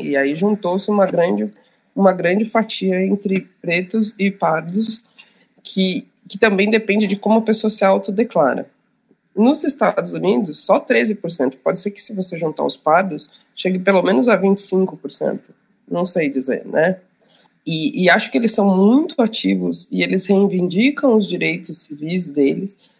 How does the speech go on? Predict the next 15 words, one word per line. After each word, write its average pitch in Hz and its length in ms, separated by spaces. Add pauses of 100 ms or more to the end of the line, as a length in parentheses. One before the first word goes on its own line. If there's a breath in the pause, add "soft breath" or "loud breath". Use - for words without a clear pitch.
(380 soft breath)
principalmente 214 800
porque 175 300
a 165 140
Constituição 175 1160
deles, 143 460 (240 soft breath)
ele, 180 340
ela 175 260
é 175 160
uma 262 160
Constituição 160 920
racista, 208 680
baseado 170 880
em, 170 240
baseada 160 720
em, 160 460